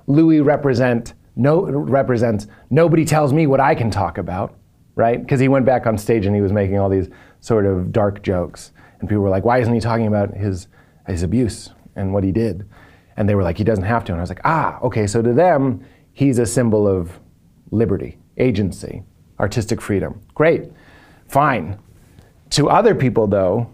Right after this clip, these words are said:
and we need to sit in the middle of these things, not either or, it needs to be both and.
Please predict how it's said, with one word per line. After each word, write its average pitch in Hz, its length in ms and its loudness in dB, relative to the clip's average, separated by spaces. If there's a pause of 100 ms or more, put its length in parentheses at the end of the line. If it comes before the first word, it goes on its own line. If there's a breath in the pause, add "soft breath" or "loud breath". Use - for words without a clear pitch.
(220)
and 139 100 2
we 151 60 2
need 190 200 0
to 196 60 0
sit 190 180 0
in 185 60 0
the 160 60 2
middle 175 240 2
of 101 120 0
these 90 220 -2
things, - 460 -8 (340)
not 143 380 -2
either 131 300 2
or, 107 400 2
it 104 80 -4
needs 127 220 -2
to 120 60 -4
be 123 120 0
both 107 260 0
and. 98 300 -2